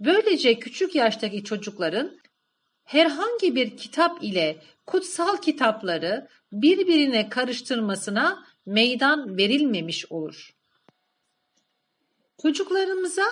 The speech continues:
kutsal kitapların adları ve hangi peygamberlere gönderildiği küçük yaşlardan itibaren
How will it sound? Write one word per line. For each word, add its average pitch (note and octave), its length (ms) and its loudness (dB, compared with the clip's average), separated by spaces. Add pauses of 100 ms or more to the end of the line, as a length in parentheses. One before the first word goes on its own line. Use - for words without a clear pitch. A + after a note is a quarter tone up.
(340)
kutsal F#4 520 2
kitapların A#3+ 800 0
adları F#3+ 680 0 (240)
ve B3+ 260 4
hangi F4+ 480 0
peygamberlere B3+ 960 2
gönderildiği G3 1040 0 (260)
küçük F4 420 0
yaşlardan C#4+ 720 2
itibaren F3+ 880 -2